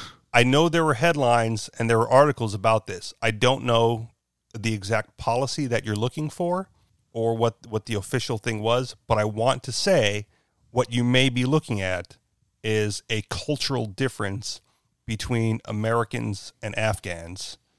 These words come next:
because the headlines, uh, I, I don't have for show prep, but the headlines read, uh, "Taliban begins door-to-door search and collection of civilian weapons, uh,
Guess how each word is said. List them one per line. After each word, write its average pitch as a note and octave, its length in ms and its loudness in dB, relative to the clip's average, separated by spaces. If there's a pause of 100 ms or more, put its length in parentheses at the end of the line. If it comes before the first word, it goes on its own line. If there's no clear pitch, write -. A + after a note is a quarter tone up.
(360)
because A2+ 800 6 (500)
the A2+ 140 0
headlines, C#3 840 2 (160)
uh, G2+ 560 0
I, - 40 2
I A2 40 4
don't A2+ 120 4
have A2 160 2
for - 60 -4
show C#3 180 2
prep, G#2 180 0
but G2 120 -2
the G#2 60 -4
headlines A2+ 640 -2 (320)
read, A#2 520 4 (640)
uh, G2+ 280 2 (560)
"Taliban D3+ 680 6
begins C3 540 2
door-to-door B2+ 800 2
search - 640 0 (340)
and B2 200 2
collection C3+ 520 4
of A#2+ 120 0
civilian A2+ 600 2
weapons, G#2+ 640 2 (480)
uh, G2+ 240 2